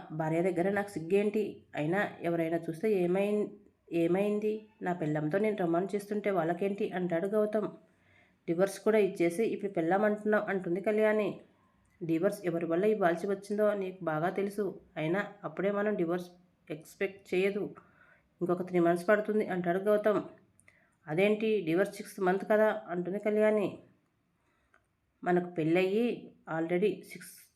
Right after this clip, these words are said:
ఫైవ్ మంత్స్ అయిపోయాయి, అందుకే నేను తింగర రాక్షసి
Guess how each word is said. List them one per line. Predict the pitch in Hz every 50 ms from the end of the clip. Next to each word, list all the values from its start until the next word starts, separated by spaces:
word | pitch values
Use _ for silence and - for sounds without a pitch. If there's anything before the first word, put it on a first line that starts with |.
| _ _ - -
ఫైవ్ | - - 180 175 170
మంత్స్ | 170 165 175 180 -
అయిపోయాయి, | 220 208 208 214 220 214 214 208 202 170 135 - - -
అందుకే | 151 151 160 170 170 214 214 202 - - - 156
నేను | 170 175 175 175
తింగర | 175 - 156 160 170 175
రాక్షసి | 180 175 180 - 175 180 - 208